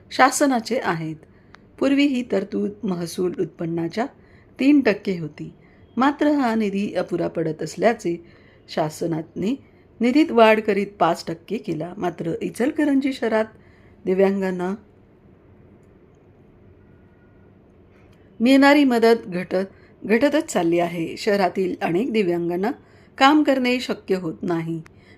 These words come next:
त्यांचे उदरनिर्वाह, निर्वाह अशा मदतीवर अवलंबून असते. महापालिका यापूर्वी अपंगत्वाच्या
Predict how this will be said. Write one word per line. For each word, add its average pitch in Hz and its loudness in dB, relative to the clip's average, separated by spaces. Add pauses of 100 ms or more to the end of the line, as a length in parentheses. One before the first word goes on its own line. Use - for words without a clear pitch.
(100)
त्यांचे 190 2
उदरनिर्वाह, 175 -2 (120)
निर्वाह 190 2
अशा 170 -4
मदतीवर 202 0 (520)
अवलंबून 247 4
असते. 160 -8 (420)
महापालिका 190 -2 (100)
यापूर्वी 190 -2 (600)
अपंगत्वाच्या 226 2